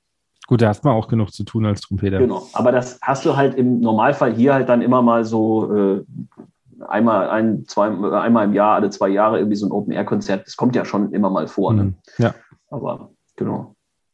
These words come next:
Speaker 2: Aber so einen Film so aufzunehmen, weißt du, wenn du denkst, so, das
Speaker 1: Mhm.
Speaker 2: musst du da das ganze Zeug da eingespielt haben, das ist irgendwie bestimmt auch cool.
Speaker 1: Hab ich auch noch nie gemacht.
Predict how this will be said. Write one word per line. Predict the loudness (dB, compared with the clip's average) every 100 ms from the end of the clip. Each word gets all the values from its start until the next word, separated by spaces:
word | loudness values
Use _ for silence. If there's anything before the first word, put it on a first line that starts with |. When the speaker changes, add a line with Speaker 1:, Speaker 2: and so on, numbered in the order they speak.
| _ -4
Speaker 2:
Aber | -2 2
so | 2
einen | 2
Film | 0 2
so | 2 0
aufzunehmen, | -4 -4 -4 -4 -6
weißt | -6 -4
du, |
wenn | -2
du | -2
denkst, | 0 -2
so, | -2 -6
das | 2
Speaker 1:
Mhm. | 4
Speaker 2:
musst | 6
du | 4
da | -6 -8
das | -8 -6
ganze | -4 -4 -4 -8
Zeug | 0 2 2
da | 0 0
eingespielt | 2 0 0 -4 -2
haben, | -4 -6 -12 -20 _
das | -20
ist | -12 -2
irgendwie | 0 0
bestimmt | 0 -4
auch | -6 -6 -6
cool. | -6 -10 _ _ _ _ -20 _ -20 -20 -20 _ _ _ _ _ -20 -2
Speaker 1:
Hab | 2
ich | 4
auch | 4
noch | 4
nie | 4 4
gemacht. | 2 0 -4